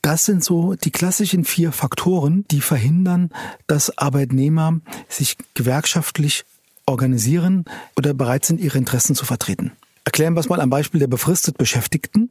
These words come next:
Die haben ein Interesse, nach dem Ende ihrer Befristung einen weiteren Vertrag zu bekommen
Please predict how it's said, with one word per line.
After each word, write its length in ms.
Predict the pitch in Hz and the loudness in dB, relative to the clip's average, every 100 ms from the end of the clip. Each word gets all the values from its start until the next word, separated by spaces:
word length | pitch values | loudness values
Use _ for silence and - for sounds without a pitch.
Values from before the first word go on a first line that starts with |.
| - | -4
Die 360 | 147 165 190 _ | 0 0 0 _
haben 280 | - 135 165 | -4 -2 0
ein 100 | 170 | 2
Interesse, 480 | 135 - 139 - 170 - - - - - | 0 2 0 2 0 -4 -12 -12 -10 0
nach 420 | 143 156 180 - | 2 2 -2 -6
dem 160 | - 143 | -2 0
Ende 240 | 165 208 | 2 2
ihrer 160 | 170 139 | 2 0
Befristung 600 | 135 - 135 - 190 175 - - | 0 0 -2 2 0 0 -8 -8
einen 220 | - 151 139 | -2 0 2
weiteren 360 | 143 - 131 | 0 0 -2
Vertrag 440 | - 127 - 117 - | -2 -2 -2 -2 -2
zu 120 | 131 | -4
bekommen 460 | - 127 107 98 | -2 -2 0 -2